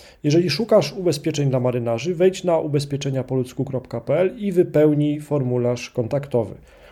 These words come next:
Skontaktujemy Cię wtedy z godnym zaufania agentem ubezpieczeniowym specjalizującym się w ubezpieczeniach dla marynarzy. Jakie ubezpieczenia wybierają najczęściej marynarze?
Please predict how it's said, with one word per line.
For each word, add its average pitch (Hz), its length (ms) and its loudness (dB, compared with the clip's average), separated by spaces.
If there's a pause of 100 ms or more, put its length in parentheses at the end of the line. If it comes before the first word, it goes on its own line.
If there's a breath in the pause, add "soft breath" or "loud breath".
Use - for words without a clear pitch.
(220 soft breath)
Skontaktujemy 175 880 4
Cię 131 180 -2
wtedy 143 420 0 (240 loud breath)
z 113 120 -10
godnym 175 640 4
zaufania 139 580 2
agentem 120 440 -2
ubezpieczeniowym 127 920 -4
specjalizującym 170 1000 2
się 156 200 0
w 151 160 -10
ubezpieczeniach 135 840 0 (560 soft breath)
dla 143 160 8
marynarzy. 135 580 4 (560 soft breath)
Jakie 220 320 8
ubezpieczenia 175 640 4
wybierają 143 520 6
najczęściej 165 840 4 (320)
marynarze? 123 640 -2